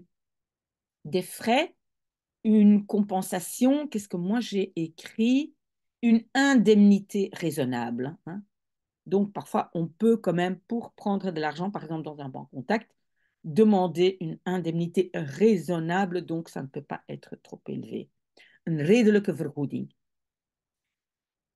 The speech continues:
En plus, verder ondersteunen we, hein, donc nous soutenons, ondersteunen, c'est soutenir, aider, important, nous, les marchands,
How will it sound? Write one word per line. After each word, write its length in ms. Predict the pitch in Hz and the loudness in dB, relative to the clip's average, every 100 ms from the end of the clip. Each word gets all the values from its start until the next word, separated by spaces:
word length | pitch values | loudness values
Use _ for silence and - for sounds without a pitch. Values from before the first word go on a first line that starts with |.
| _ _ _ _ | _ _ _ _
En 160 | 339 440 | 2 4
plus, 380 | 247 302 - - | 4 4 0 -8
verder 600 | 170 220 302 269 359 - | 0 2 4 4 4 2
ondersteunen 840 | - 381 359 285 - 247 226 254 269 | 2 4 4 0 0 4 6 8 6
we, 100 | 392 | 2
hein, 180 | 214 214 185 | 0 -2 -2
donc 280 | 185 202 202 | -2 -2 -2
nous 220 | 175 202 202 _ | 0 0 -2 _
soutenons, 760 | - - 381 392 277 202 269 _ _ | -16 -2 0 4 4 4 0 _ _
ondersteunen, 800 | 247 262 226 - - 214 202 208 | 0 2 0 -6 -2 2 4 2
c'est 140 | 202 | 0
soutenir, 840 | 185 - 175 160 151 170 240 320 370 _ | -8 -10 -8 -6 0 4 6 4 0 _
aider, 600 | 190 156 139 185 233 - _ _ _ - | -2 0 6 6 6 0 _ _ _ -6
important, 560 | 285 240 - 214 311 _ _ _ _ | -4 -4 -2 -2 -2 _ _ _ _
nous, 240 | 214 269 - | 2 2 4
les 220 | 214 247 - | 2 2 0
marchands, 880 | 196 185 - - 226 240 294 392 | -4 -4 -6 0 4 4 4 0